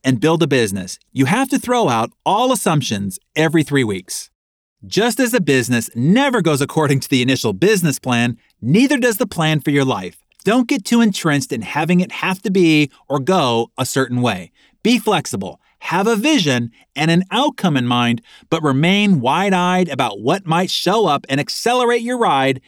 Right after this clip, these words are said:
and various paths of what might get you there. As I said, goal achieving is a delicate balance between planning and improvisation. You can say, "Life is jazzy." Deal or no deal?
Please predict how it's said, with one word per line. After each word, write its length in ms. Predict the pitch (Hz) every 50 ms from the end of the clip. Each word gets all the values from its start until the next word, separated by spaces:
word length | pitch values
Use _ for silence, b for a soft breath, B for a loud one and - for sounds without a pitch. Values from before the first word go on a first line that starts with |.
| _ _
and 180 | 120 120 117 98
various 460 | 107 139 147 160 170 180 180 - -
paths 420 | - 156 135 117 120 123 120 - _ -
of 120 | 113 98
what 180 | 110 127 135 -
might 240 | 123 123 123 113 -
get 200 | 123 101 - -
you 80 | 104
there. 280 | 92 85 78 76 - _ _ _ _ _ _ _ _ _ _ _
As 240 | - 127 139 156 156
I 120 | 208 226 214
said, 480 | - - 233 214 156 123 120 110 104
goal 240 | 98 139 147 165 196
achieving 560 | 220 190 - - 240 247 214 165 147 131 139
is 140 | 143 127 107
a 80 | 110 98
delicate 540 | 90 _ 135 135 156 180 190 - 220 202 185
balance 360 | 220 220 202 180 160 151 -
between 400 | - 135 - - 139 - 233 208
planning 680 | - - - 262 285 277 254 220 180 160 151 151 156 -
and 160 | 131 123 117 120
improvisation. 1080 | - 143 175 185 180 - 175 160 151 151 156 139 131 127 113 104 - - 113 101 95
You 160 | 95 143 190 190
can 140 | 226 196
say, 460 | 185 - - 285 254 185 160 156 147 _ _ _ -
"Life 440 | - - 120 151 175 180 165 - 202
is 160 | 180 135 -
jazzy." 640 | - - 147 135 127 113 - 104 98 90 - _ _ _ _ _ _ _ _ _ _ _ _ _ _ _ _ _ _ _ _
Deal 440 | - 156 208 269 311 311 320 302 - -
or 220 | 196 226 233 240
no 320 | 214 190 180 175 170 156
deal? 460 | 135 131 123 117 107 95 87 82 -